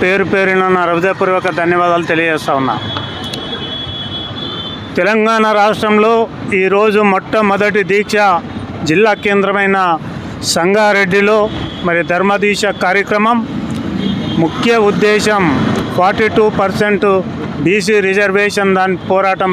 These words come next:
పైనే ఈ దీక్ష చేపట్టడం జరిగింది. మన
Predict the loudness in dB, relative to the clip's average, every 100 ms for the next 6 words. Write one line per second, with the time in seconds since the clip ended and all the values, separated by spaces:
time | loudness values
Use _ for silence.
0 | 0 0 0 0 -2 -6 -10 -10 -2 -2
1 | 0 -2 -2 -2 -4 -4 -8 -10 -4 -2
2 | -2 -2 0 0 0 0 -4 -6 -10 -12
3 | -14 -14 -12 -12 -12 -12 -12 -12 -12 -12
4 | -12 -12 -10 -10 -10 -8 -2 0